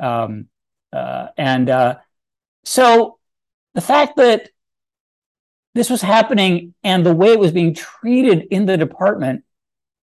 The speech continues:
which no one publicly talked about Jeff Branningham, um, uh, and, um, the people who had taken the lead in ostracizing him were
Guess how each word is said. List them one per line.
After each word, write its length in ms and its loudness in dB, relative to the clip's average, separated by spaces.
which 380 -4
no 260 4
one 380 2
publicly 460 -2
talked 360 0
about 240 0
Jeff 220 -4
Branningham, 580 -8
um, 520 0
uh, 500 -2
and, 320 0
um, 480 2
the 140 -2
people 300 0
who 180 4
had 220 4
taken 240 0
the 80 2
lead 320 4
in 80 2
ostracizing 640 0
him 240 -4
were 300 -6